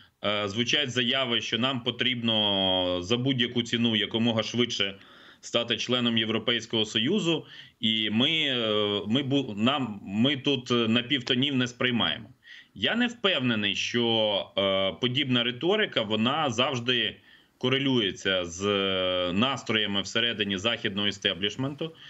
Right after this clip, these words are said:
Ну, про це вже дали зрозуміти і Олаф Шольц, і Урсула фон дер Ляєн, і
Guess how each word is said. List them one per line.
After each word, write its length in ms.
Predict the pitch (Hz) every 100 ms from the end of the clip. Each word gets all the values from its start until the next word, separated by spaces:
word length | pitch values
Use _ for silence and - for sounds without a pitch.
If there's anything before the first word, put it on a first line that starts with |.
| -
Ну, 180 | 139 160
про 120 | 147
це 200 | 127 160
вже 340 | 143 117 127 117
дали 320 | 110 139 127
зрозуміти 680 | 113 113 117 120 117 107 101
і 220 | 107 104
Олаф 360 | 107 117 107 -
Шольц, 480 | 139 170 165 - _ - - -
і 100 | 110
Урсула 540 | 113 107 120 139 120
фон 240 | 113 123 113
дер 160 | 110
Ляєн, 480 | 110 131 151 151 143
і 320 | 120 110 110